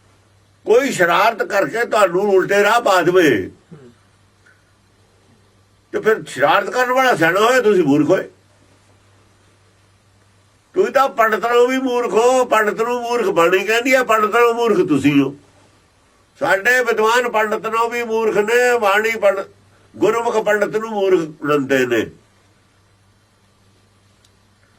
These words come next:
ਪਰ ਪੰਡਤਾਂ ਨੇ ਮੂਰਖ ਹੈ ਵਿਦਵਾਨ ਬਣਾਏ ਹੋਏ ਨੇ, ਜਿਹੜੇ ਆਪਣੇ ਆਪ ਨੂੰ ਸਿੱਖ ਕਹਿੰਦੇ ਨੇ।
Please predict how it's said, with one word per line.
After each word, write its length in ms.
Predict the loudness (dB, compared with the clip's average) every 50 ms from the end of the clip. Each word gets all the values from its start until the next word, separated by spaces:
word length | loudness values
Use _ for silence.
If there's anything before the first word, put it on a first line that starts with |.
| -20 _ _ _ _
ਪਰ 160 | -2 -2 -2 -2
ਪੰਡਤਾਂ 640 | -4 -4 -4 -4 -2 -4 -4 -2 0 0 0 2
ਨੇ 140 | 2 0 0
ਮੂਰਖ 320 | 0 0 0 0 0 2 2
ਹੈ 120 | 2 2
ਵਿਦਵਾਨ 420 | 2 2 2 2 2 2 2 2
ਬਣਾਏ 340 | 2 2 2 4 4 4 4
ਹੋਏ 180 | 4 4 4 2
ਨੇ, 220 | 2 0 -2 -4 -8 -18 _ _ _ _ _ _ _ _ _ _ _ _ _ _ -6
ਜਿਹੜੇ 240 | -2 -2 0 2 2
ਆਪਣੇ 260 | 2 2 2 0 0
ਆਪ 140 | 0 0 0
ਨੂੰ 160 | 0 -2 -2
ਸਿੱਖ 240 | -2 -2 -2 -2 -2
ਕਹਿੰਦੇ 360 | -2 0 0 2 2 2 0
ਨੇ। 160 | 0 -2 -4